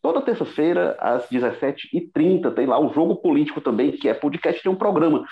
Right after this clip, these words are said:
Não é a mesma coisa, tá? Você que for ver no YouTube, no Facebook, não vai ver as nossas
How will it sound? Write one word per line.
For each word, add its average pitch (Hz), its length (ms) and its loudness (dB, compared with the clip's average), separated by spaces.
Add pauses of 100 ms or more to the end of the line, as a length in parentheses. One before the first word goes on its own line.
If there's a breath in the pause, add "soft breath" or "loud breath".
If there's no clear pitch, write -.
(160 loud breath)
Não 254 320 2
é 254 60 2
a 254 60 2
mesma 233 340 2
coisa, 147 240 2
tá? 131 100 2
Você 139 240 0
que 170 80 -6
for 135 160 0
ver 127 140 2
no 127 80 4
YouTube, 147 360 0
no 131 120 0
Facebook, 131 520 -2 (380 loud breath)
não 151 180 2
vai 196 160 0
ver 156 120 0
as 165 80 2
nossas 160 240 -2